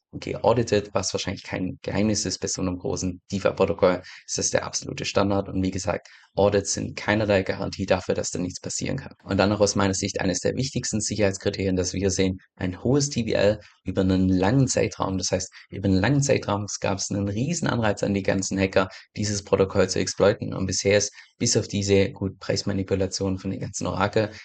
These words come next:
ist nichts Größeres angebrannt. Von daher, das ist aus meiner Sicht definitiv nochmal positiv. Das heißt, wenn ich mein Fazit ziehen müsste aus meiner Recherche für Venus, würde ich sagen,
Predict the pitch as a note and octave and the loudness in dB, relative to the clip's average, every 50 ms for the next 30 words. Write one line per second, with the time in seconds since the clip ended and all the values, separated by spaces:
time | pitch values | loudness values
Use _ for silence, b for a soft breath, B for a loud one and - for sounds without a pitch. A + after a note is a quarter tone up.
0 | B B - - - - G#2+ B2 B2+ B2+ - - G2+ G2+ G#2 G#2 G2+ G2+ - - | B B -16 -12 -4 0 0 2 2 0 -2 0 0 0 2 0 -4 -6 -6 -6
1 | - A2+ A2 G2+ - G#2 G#2 G2 F#2+ - F#2+ G2 G2 G2+ G#2+ G#2+ G#2+ B B B | -4 -4 -2 -2 -2 0 0 -2 -2 -2 0 2 4 4 4 2 0 B B B
2 | _ _ - C3 C3+ C#3+ C3+ - - A2+ G#2 G#2 G2+ - F#2+ F#2 - - F#2+ F#2+ | _ _ -4 0 2 2 2 2 2 0 0 0 -2 -4 -6 -8 -6 -6 -6 -4
3 | - G2 F#2+ - - G2+ - F#2+ F#2 F#2+ F#2 F#2+ - - F#2+ F#2 F2+ - - F#2+ | -4 -6 -6 -6 -8 -6 -4 -4 -4 -4 -4 -6 -6 -6 -6 -6 -6 -8 -8 -8
4 | - - B B B B B B B - F#2+ A#2+ A#2+ A#2+ - - B2 D3+ C#3 - | -8 -8 B B B B B B B 0 4 4 4 4 4 2 0 0 0 0
5 | - G#2+ G2+ - - G#2 G#2 - - A2+ - - A2 G#2+ G2+ G2+ - - G#2 G2 | 0 0 0 2 0 0 0 0 -2 -6 -4 -2 -2 0 0 -2 0 0 2 2
6 | F#2+ - - F#2+ F#2+ G2+ G#2 F#2+ F#2 - G2+ - - - - - F#2 F#2 F#2 F#2 | 2 2 0 0 0 0 -2 -2 -2 -2 -2 -2 -2 -6 -4 0 2 2 2 0
7 | - - - - G2 G2+ A#2 A#2+ G#2+ G2 - F#2+ G2 G2 - - G2 F#2 G2 G2 | -2 -8 -6 -2 -2 0 0 0 -2 -2 -4 -4 -4 -2 0 2 2 2 2 0
8 | F#2+ | -2